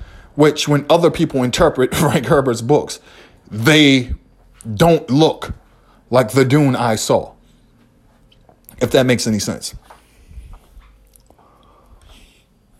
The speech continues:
And also it brings me back to, um, everybody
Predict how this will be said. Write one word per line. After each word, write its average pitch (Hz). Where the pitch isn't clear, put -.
And 120
also 147
it 110
brings 131
me 127
back 117
to, 110
um, 98
everybody 123